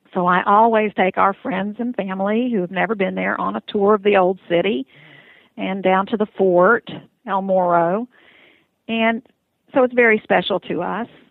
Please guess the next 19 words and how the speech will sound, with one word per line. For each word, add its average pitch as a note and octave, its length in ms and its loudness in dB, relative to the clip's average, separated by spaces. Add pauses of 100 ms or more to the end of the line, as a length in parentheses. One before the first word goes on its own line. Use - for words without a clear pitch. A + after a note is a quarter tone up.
(140)
And, G3 340 -8
of G3 120 -12
course, G#3 280 0
Saint G#3 200 -4
Thomas, G3+ 340 0
what's - 220 -4
not F#3+ 180 -2
to G#3 100 -6
like F3+ 220 0
about F3 300 0
Saint F#3+ 220 -4
Thomas? F#3+ 440 0 (840)
If F3+ 160 -8
you F#3 60 -6
don't G3 180 0
wanna F#3 180 0
shop F#3+ 360 0
all F#3 180 4
day, G3 500 0